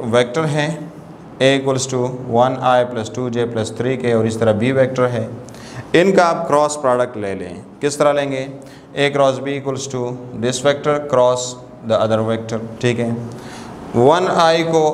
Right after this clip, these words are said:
आप इन सब के साथ लिख लें, वन I cross को, आ, इन सब के साथ लिख लें, फिर टू जे इन सब के साथ cross करें, फिर थ्री के इन सब के साथ cross करें, जो mathematics का तरीका है आप करते आ रहे हैं,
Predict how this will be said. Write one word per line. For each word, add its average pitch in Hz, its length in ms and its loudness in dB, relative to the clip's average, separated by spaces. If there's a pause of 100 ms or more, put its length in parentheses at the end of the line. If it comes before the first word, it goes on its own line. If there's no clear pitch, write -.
आप 139 240 4
इन 143 120 -4
सब 139 260 -2
के 139 100 -2
साथ 127 260 0
लिख 123 160 -4
लें, 120 100 -2
वन 123 380 2
I 127 240 2
cross 127 540 0
को, 120 140 -4 (460)
आ, 110 160 2
इन 117 160 -2
सब 117 260 0
के 117 80 0
साथ 117 260 0
लिख 113 180 -4
लें, 110 200 -2
फिर 117 220 0
टू 135 160 2
जे 127 180 4
इन 120 160 0
सब 117 220 0
के 120 80 0
साथ 113 220 0
cross 113 340 2
करें, 107 320 0
फिर 107 240 -2
थ्री 139 180 2
के 135 220 0
इन 120 100 0
सब 117 220 0
के 120 100 0
साथ 113 240 0
cross 110 280 2
करें, 107 480 -2
जो 123 200 6
mathematics 117 580 0
का 117 120 0 (100)
तरीका 110 320 2
है 113 160 2
आप 110 160 0
करते 113 260 0
आ 110 140 4
रहे 104 140 0
हैं, 104 140 -8